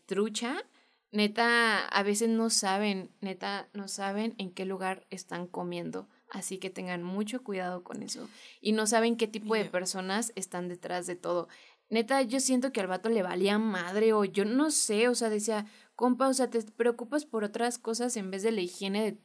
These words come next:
Speaker 1: tu lugar, de tu establecimiento, que neta, o sea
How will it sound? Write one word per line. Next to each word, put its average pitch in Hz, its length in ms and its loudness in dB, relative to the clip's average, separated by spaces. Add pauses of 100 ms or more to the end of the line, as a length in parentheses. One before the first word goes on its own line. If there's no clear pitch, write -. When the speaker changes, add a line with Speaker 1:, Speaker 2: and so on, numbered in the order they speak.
(120)
Speaker 1:
tu 302 180 2
lugar, 202 380 6
de 175 100 -2
tu 185 140 -10
establecimiento, 196 880 -2 (680)
que 220 140 4
neta, 226 480 4 (360)
o 220 100 0
sea 208 540 2